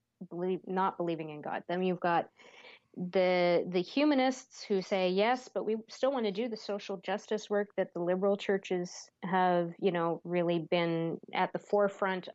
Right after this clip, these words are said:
I think there's lots of connections that can be made. But yeah, secular communities where you don't have any of the religious aspects of church, but you've got all of the beneficial community aspects of, of, of a church com-, type community, which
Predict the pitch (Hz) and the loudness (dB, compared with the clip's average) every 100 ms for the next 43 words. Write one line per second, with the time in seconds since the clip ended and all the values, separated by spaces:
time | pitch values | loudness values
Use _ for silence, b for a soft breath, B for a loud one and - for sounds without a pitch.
0 | B B B 254 359 381 285 254 240 294 | B B B -2 0 2 2 2 0 0
1 | 277 - 202 214 - 190 175 196 - 196 | -4 -4 -6 -4 -6 -8 -10 -12 -8 -6
2 | 170 165 180 170 - - _ b b - | -4 -4 -2 -2 -4 -12 _ b b -2
3 | 208 190 - 277 247 180 269 269 320 311 | 0 0 0 -2 -2 -4 -8 -6 -6 -6
4 | 311 320 330 196 - - 190 190 196 196 | -8 -8 -6 -8 -10 -6 -2 0 0 -2
5 | 190 226 240 214 233 226 214 220 226 220 | 0 -2 -2 -2 0 0 0 -2 2 2
6 | 202 190 226 302 302 233 226 - 220 - | 2 2 4 2 0 0 0 -4 -8 -8
7 | 220 - 247 - 220 240 233 220 214 220 | -8 -4 -4 -2 0 0 2 2 4 4
8 | 208 202 190 190 190 - 196 - 180 - | 2 0 -2 -2 -2 -4 -4 -4 -8 -6
9 | 185 214 226 147 - - - - - 175 | -2 0 0 -2 -4 -8 -10 -10 -8 -8
10 | - _ _ 175 170 _ _ - 175 165 | -8 _ _ -12 -12 _ _ -6 -4 -2
11 | 180 - 190 - - 175 _ - 190 175 | -2 0 -2 -4 -14 -18 _ -4 -2 -2
12 | - - 185 185 214 165 - - b b | -4 -10 -4 0 0 -2 -6 -10 b b
13 | b b - 208 - - | b b 0 0 -2 -8